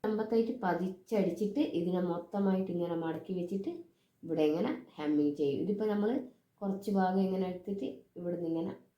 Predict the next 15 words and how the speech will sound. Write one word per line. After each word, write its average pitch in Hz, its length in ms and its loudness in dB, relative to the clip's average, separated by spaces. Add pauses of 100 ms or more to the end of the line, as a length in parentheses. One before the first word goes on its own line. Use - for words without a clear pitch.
അടിച്ചെടുക്കുന്നു. 156 640 -6 (2500)
ഇത് 160 140 -14
വെക്കുക. 135 280 -14 (580)
ദേ 185 100 -8 (340)
ഇവിടുന്ന് 202 400 0 (840)
ഈ 214 40 0 (180)
അപ്പം 208 300 -2
വിരൽ 175 260 2
ഉപയോഗിച്ചിട്ട് 180 500 -4
ഇതാ - 100 -6 (500)
ഇവിടെ 170 260 -6
ഇങ്ങനെ 156 280 -4
കറക്റ്റാക്കി 156 600 -8
വെച്ചിട്ട് 180 380 -10 (2500)
അപ്പം 247 200 -4